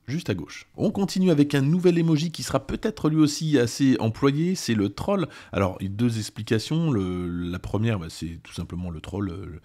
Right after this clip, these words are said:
le personnage féerique. Et puis peut-être un petit peu plus métaphoriquement, euh, tout simplement, bah, le troll sur Internet. Je pense que celui-ci sera assez utilisé. Autre nouveauté, lorsque je tape enceinte dans la barre de recherche des emojis, j'ai une femme enceinte, mais également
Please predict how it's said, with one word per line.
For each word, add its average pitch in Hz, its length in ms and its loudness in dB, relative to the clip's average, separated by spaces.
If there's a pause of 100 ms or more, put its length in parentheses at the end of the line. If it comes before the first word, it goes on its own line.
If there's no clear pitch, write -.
(200)
le 80 180 -8
personnage 90 440 -6
féerique. 107 300 -6 (260)
Et 107 80 0
puis 147 240 -6
peut-être 151 440 -2
un 143 60 2
petit 139 160 -6
peu 143 140 -6
plus 143 180 -6
métaphoriquement, 143 800 0 (300)
euh, 104 380 4
tout 113 160 -6
simplement, 98 460 -4
bah, 98 300 -8
le 87 360 -6
troll 110 280 -4
sur 90 220 -6
Internet. 90 460 -4 (280)
Je 92 140 -8
pense 151 240 -6
que 113 100 -2
celui-ci 98 440 -6
sera - 440 -2
assez - 300 -4
utilisé. 104 560 -6 (240)
Autre 127 280 4
nouveauté, 165 440 2
lorsque 151 380 2
je 117 140 0
tape 120 360 -2
enceinte 151 460 -2
dans 98 220 -6
la 95 80 -6
barre 92 200 -6
de 92 80 -6
recherche 98 440 -4
des 143 340 -2
emojis, 143 460 0
j'ai 123 180 0
une 104 140 -2
femme 87 320 -6
enceinte, 160 400 -4
mais 170 80 0
également 175 400 -2